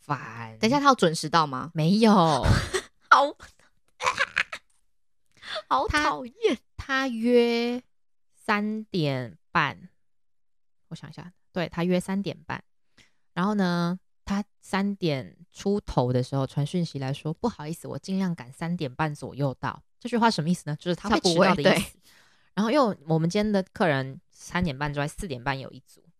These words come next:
Speaker 2: 嗯。
Speaker 1: 然后我就跟他说：“呃，不好意思，我们晚一点又有其他客人预约，要请您尽量准时。”
Speaker 2: 嗯。
Speaker 1: 结果三点四十分了，还没有到，那我就打个电话过去。
Speaker 2: 我会只保留十分钟。
Speaker 1: 我打个电话过去说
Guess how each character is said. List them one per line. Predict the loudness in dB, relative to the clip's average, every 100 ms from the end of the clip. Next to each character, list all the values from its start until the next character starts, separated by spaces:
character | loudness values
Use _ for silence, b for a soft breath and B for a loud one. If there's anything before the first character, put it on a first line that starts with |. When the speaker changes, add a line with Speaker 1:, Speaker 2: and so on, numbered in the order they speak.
| _ -6
Speaker 2:
嗯。 | -4 -4
Speaker 1:
然 | -8 -10
后 | -8
我 |
就 | -6
跟 | -6
他 | -8 -8
说 | -8 -6
：“呃， | -6
不 | -6
好 | -6
意 |
思， | -6 -4
我 | -2
们 | -2
晚 | -2
一 | -6
点 | -8 -8
又 | -10
有 |
其 | -10 -8
他 | -8
客 | -4
人 | -4 -4
预 | -4
约， | -2 -4 -4
要 | -8
请 | -10 -12
您 | -12
尽 | -10
量 | -8
准 | -10 -14
时。” | -14 -14 -14 -14 -6
Speaker 2:
嗯。 | -6 -6 _ _ _ _ _ _ _
Speaker 1:
结 | -4
果 | 0
三 | 0
点 | 0
四 | -2 -6
十 | -8
分 | -10 -10 -10 -10
了， | -10 -12
还 | -20 -16
没 | -14
有 | -16 _
到， | -12 -10
那 | -14
我 | -16
就 | -16
打 | -18
个 | -20 _
电 | -16
话 | -12 -6
过 | -2
去。 |
Speaker 2:
我 | 0
会 |
只 | 0 2
保 | 2
留 | 0 -6
十 | -10 -8
分 | -4 -4 -4
钟。 | -2 -2 -2 -8 -10 B _
Speaker 1:
我 | -14
打 | -12
个 |
电 | -10 -10
话 | -8
过 | -8
去 |
说 | -10